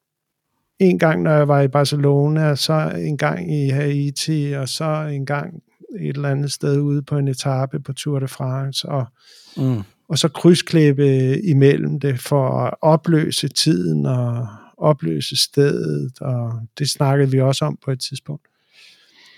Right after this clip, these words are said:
Speaker 1: Så det ikke bliver sådan nogle, øh, ja, undskyld, jeg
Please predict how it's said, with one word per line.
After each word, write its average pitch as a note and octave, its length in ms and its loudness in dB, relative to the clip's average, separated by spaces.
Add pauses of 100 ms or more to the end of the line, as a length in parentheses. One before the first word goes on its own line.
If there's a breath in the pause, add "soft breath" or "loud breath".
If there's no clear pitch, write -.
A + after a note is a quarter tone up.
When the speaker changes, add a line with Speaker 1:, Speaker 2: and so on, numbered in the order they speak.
(400 soft breath)
Speaker 1:
Så - 220 2
det D#3+ 140 2
ikke D#3 300 6
bliver D3 220 4
sådan D3 180 2
nogle, B2 520 0
øh, A#2+ 300 -6 (300)
ja, A2+ 220 -10
undskyld, D#3 540 -2
jeg B2 180 -4